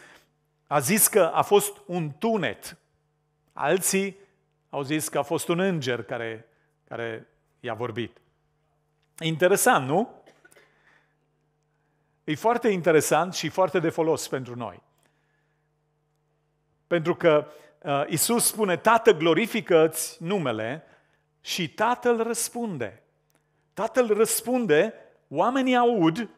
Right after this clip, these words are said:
dar nu înțeleg. Dar nu înțeleg. Și, uh, uh, practic, de ce nu înțeleg? Oamenii nu înțeleg pentru că nu sunt destul de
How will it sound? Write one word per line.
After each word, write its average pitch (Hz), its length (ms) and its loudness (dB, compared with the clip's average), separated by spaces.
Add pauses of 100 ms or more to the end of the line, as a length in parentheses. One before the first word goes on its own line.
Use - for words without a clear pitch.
(960)
dar 226 200 2
nu 254 140 0
înțeleg. 233 600 2 (1300)
Dar 202 140 0
nu 240 120 0
înțeleg. 233 480 2 (600)
Și, 208 360 0 (140)
uh, 190 340 -2
uh, 170 260 2 (340)
practic, 233 580 -2 (360)
de 185 160 -4
ce 247 180 0
nu 226 120 0
înțeleg? 135 420 -2 (720)
Oamenii 240 280 0
nu 214 140 0
înțeleg 190 600 2 (560)
pentru 190 220 -4
că 165 120 0
nu 180 120 -2
sunt 202 280 -6
destul 196 400 -6
de 175 320 0